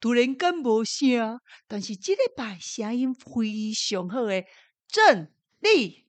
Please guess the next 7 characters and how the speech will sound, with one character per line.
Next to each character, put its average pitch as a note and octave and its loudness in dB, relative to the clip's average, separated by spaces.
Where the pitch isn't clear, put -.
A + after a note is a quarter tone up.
蓉。 A3 2
那 D#4+ 2
丽 F4 2
蓉 A3+ 0
是 - -12
安 B3 -4
怎 C4+ -4